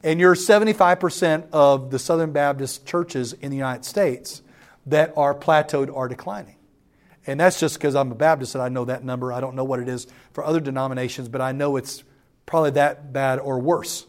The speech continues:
So the point is, we've got too much, from a church leadership standpoint, way too much here. That's why we desperately need these types of groups in our churches. We need to be able to move people through into those.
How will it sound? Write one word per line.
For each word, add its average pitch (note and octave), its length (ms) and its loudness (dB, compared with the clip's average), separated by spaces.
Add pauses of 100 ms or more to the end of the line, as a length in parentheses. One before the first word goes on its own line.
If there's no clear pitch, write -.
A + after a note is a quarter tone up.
(840)
So F3+ 560 4 (360)
the D#3 120 2
point B3+ 380 6
is, D#3 440 4 (300)
we've D#3+ 340 0
got F#3 280 6
too G#3+ 180 -2
much, E3+ 380 2
from D#3 140 -4
a C#3+ 40 -4
church B3 340 0
leadership G3 400 0
standpoint, D3 480 -4
way E3 180 4
too E3 140 -2
much D3 220 0
here. D3+ 320 -2 (220)
That's F#3 240 -2
why G#3 80 0
we F3+ 140 0
desperately F#3+ 480 2
need F3 180 -2
these D#3+ 160 -4
types D3+ 300 -6
of B2+ 100 -10
groups D#3+ 380 -8
in B2 120 -14
our A#2+ 100 -8
churches. - 520 -16 (460)
We C3+ 100 -6
need D3+ 140 -2
to C#3+ 40 -2
be C#3+ 100 0
able C#3+ 140 2
to B2 60 -2
move C#3+ 300 -4
people B2+ 280 -10
through B2 360 -10
into A#2+ 260 -14
those. G#2 340 -18